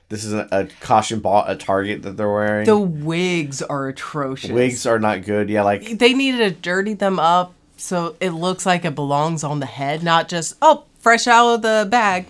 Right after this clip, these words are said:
Speaker 2: plop it on her head, let's go."
Speaker 1: Yeah, 'cause, like, the characters who aren't wearing wigs, like Yu Yu and, like, his rival, their
Speaker 2: Yeah.
Speaker 1: hair's fine. Like, he has
Speaker 2: Their
Speaker 1: the
Speaker 2: hair is
Speaker 1: pompadour.
Speaker 2: perfectly fine. They
Speaker 1: There's
Speaker 2: curled it and styled it pretty nicely.
Speaker 1: The parachute pants, uh,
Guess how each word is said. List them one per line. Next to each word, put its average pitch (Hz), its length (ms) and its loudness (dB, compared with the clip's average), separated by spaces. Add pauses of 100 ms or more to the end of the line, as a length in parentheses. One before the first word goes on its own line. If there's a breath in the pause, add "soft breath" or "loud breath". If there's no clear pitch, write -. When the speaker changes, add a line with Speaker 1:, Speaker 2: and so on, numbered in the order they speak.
Speaker 2:
plop 175 320 0
it 196 60 -4
on 208 180 4
her 208 60 -2
head, 208 280 2
let's 185 200 -4
go." 185 400 0
Speaker 1:
Yeah, 143 240 4
'cause, 131 180 -4
like, 131 320 0
the 131 80 -10
characters 196 300 0
who 156 80 2
aren't 127 180 2
wearing 107 180 0
wigs, 98 240 -2
like 98 240 -4
Yu 113 80 -2
Yu 110 540 -2
and, 101 300 -2
like, 95 180 -2
his 98 220 -4
rival, 92 760 0
their 127 140 6
Speaker 2:
Yeah. 147 100 4
Speaker 1:
hair's 120 160 0
fine. 98 240 0
Like, 87 100 -6
he 117 100 -4
has 147 120 2
Speaker 2:
Their 330 160 6
Speaker 1:
the 160 60 6
Speaker 2:
hair 135 40 10 (140)
is 123 80 -2
Speaker 1:
pompadour. 120 220 4
Speaker 2:
perfectly 185 640 -4
fine. 156 340 0
They 131 80 0
Speaker 1:
There's 120 180 -4
Speaker 2:
curled 220 320 4
it 196 140 0
and 156 100 -8
styled 147 480 -2
it 135 200 -6
pretty 139 320 -6
nicely. 120 340 -4
Speaker 1:
The - 80 -10
parachute 147 480 2
pants, 131 600 -4
uh, 98 800 2